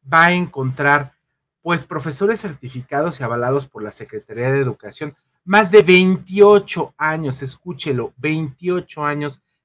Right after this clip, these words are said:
de la maestra Irma de Zúñiga dedicándose a la docencia.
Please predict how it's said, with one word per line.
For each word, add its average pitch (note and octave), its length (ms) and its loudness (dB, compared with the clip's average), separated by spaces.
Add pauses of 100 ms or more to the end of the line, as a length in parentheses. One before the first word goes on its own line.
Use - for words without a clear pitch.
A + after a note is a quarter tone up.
(100)
de F3 120 -4
la E3+ 100 0
maestra C3 500 -2
Irma B2 260 -2
de G#2+ 120 -4
Zúñiga B2 580 -8 (280)
dedicándose C3 1120 -4
a C3 180 -4
la B2+ 200 0
docencia. C3 800 -6